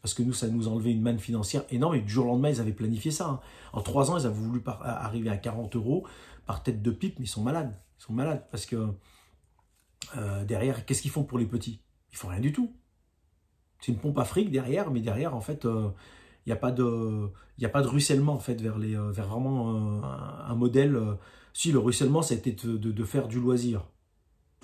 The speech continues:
C'est bien le loisir pour la santé, y a pas de souci. Mais quand t'es, euh, quand t'es fédération d'athlétisme qui a vocation à, quand même, à former des personnes pour aller en compétition, aux Jeux Olympiques, aux Championnats du Monde, eh ben, la priorité, c'est quand même déjà de, de faire en sorte que ça se développe. Après, le reste, euh,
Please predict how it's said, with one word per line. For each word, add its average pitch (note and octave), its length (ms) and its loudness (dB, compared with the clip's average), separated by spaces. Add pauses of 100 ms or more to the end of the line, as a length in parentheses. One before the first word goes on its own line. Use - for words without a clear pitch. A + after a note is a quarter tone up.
(840)
C'est - 120 -10
bien C#4+ 160 2
le B3+ 60 0
loisir C3+ 340 6
pour A2+ 100 -6
la A2 80 -4
santé, - 280 -8
y G#2+ 40 -2
a G2+ 40 -4
pas - 180 -4
de - 80 -8
souci. B3+ 400 0
Mais C#3+ 100 4
quand B3 140 2
t'es, A3 260 2
euh, C#3 220 0
quand E3 140 -6
t'es E3+ 140 -2
fédération C#3+ 480 0
d'athlétisme C3+ 500 -2
qui C3 80 0
a - 20 4
vocation A#2 420 -2
à, B2 40 -2
quand C3 100 -4
même, C#3 160 2
à A2 80 0
former C3+ 260 -2
des B2 120 0
personnes C#3 320 -6
pour - 100 -14
aller A2 100 -8
en A2 60 -8
compétition, B2+ 540 -6
aux - 20 -6
Jeux G#2+ 180 -6
Olympiques, B2 360 -6
aux - 20 -8
Championnats A#2+ 240 -10
du A#2+ 100 -2
Monde, B2+ 220 0 (720)
eh G#2 60 -4
ben, A2+ 80 4
la A#2 80 4
priorité, D#3+ 420 4
c'est - 140 0
quand C3+ 80 2
même B2+ 80 4
déjà B2 260 4
de, A2+ 240 0
de G#2+ 140 -4
faire B2+ 180 -2
en A#2+ 60 -2
sorte - 220 -2
que B2+ 100 -2
ça - 160 4
se A#2 80 0
développe. D#3+ 420 0 (1400)
Après, - 220 -2
le C3 80 6
reste, B2 320 0
euh, G#2+ 420 0